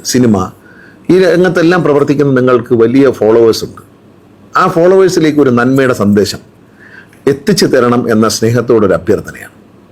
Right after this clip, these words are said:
ഞാൻ എന്ന വ്യക്തിയോട് രാഷ്ട്രീയമായും വ്യക്തിപരമായും എൻ്റെ ആശയങ്ങളോടും ഒക്കെ പൊരുത്തപ്പെടാൻ കഴിയാത്ത നിങ്ങളിൽ പലരുമുണ്ട്. അതെനിക്ക് നന്നായിട്ടറിയാം.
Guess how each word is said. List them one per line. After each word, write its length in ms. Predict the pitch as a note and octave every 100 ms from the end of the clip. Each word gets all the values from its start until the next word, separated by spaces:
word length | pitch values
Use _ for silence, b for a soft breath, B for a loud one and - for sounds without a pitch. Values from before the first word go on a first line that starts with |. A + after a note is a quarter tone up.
| - G#2+
ഞാൻ 200 | G#2+ B2
എന്ന 140 | C#3+ D3+
വ്യക്തിയോട് 480 | D3 D3 D#3 D#3 D3
രാഷ്ട്രീയമായും 640 | C#3 - C#3+ C3+ C3 - - b b b b -
വ്യക്തിപരമായും 680 | C#3 C#3 D3 C#3 C3 D3 C#3+
എൻ്റെ 160 | C#3
ആശയങ്ങളോടും 720 | B2+ B2 B2+ B2 A#2 A2+ C3+ B2+
ഒക്കെ 140 | B2+
പൊരുത്തപ്പെടാൻ 540 | - B2 - A2 A#2+
കഴിയാത്ത 420 | A2 A2 A2+ G#2+ A2
നിങ്ങളിൽ 280 | G#2+ G#2+
പലരുമുണ്ട്. 540 | G2+ G2+ G2 G2 F#2 A#2 - - _ B B B C3+
അതെനിക്ക് 280 | D3+ D#3 D#3+
നന്നായിട്ടറിയാം. 600 | C#3 D3 C#3 A2 G#2+